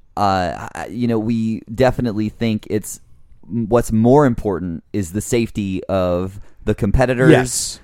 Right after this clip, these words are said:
Speaker 1: the announcers, the commentary team. It, it, it's, at the end of the day, this probably should not have happened.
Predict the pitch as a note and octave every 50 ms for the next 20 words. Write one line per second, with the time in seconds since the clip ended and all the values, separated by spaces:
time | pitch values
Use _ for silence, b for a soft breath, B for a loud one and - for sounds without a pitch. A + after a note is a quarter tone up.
0 | _ - - G2 F#2 E2+ G#2+ G#2 G2+ F#2+ - - - G#2+ G#2 G2+ G#2+ A2 A2+ B2
1 | B2+ - - A#2+ A#2+ A#2+ A#2+ A#2+ A#2 B2 B2 A#2 - - F#2+ - - A#2+ A2+ A#2+
2 | A#2+ A#2+ A#2+ - C3 A#2+ A#2 A2+ A2+ - - - A2+ A2+ A2+ A2+ A2 A2 - -
3 | G2+ - - - B2 A#2+ - _ - - D3 - - - - - - - - C#3+
4 | - - D#3 E3 E3 D#3 D3 C3+ B2+ A2 A#2+ A#2 A#2 A#2 A#2 A#2 A#2+ C3 - -
5 | - - - - _ _ - - F#2 F2+ B2 C3+ - - - - C3 A2+ A2 G#2+
6 | G#2+ G2 G#2+ A2 G#2+ - - A#2 G2+ F#2 G2+ F#2 G2 F#2+ G2 G2 G2+ D#2+ D2 -
7 | - - - -